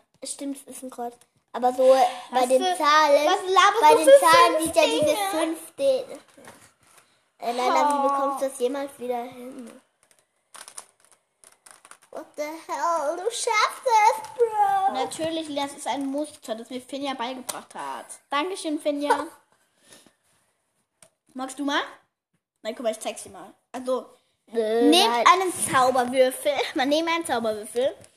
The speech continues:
Speaker 2: Sofort. Dann nimmt man die rechte Seite und dreht zwei zu sich. Eins,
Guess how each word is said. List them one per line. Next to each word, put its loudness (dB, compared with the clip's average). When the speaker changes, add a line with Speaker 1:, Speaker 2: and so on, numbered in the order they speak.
Speaker 2:
Sofort. -4
Dann -2
nimmt -2
man -2
die -4
rechte -4
Seite -4
und -12
dreht -4
zwei -4
zu -10
sich. -6
Eins, -4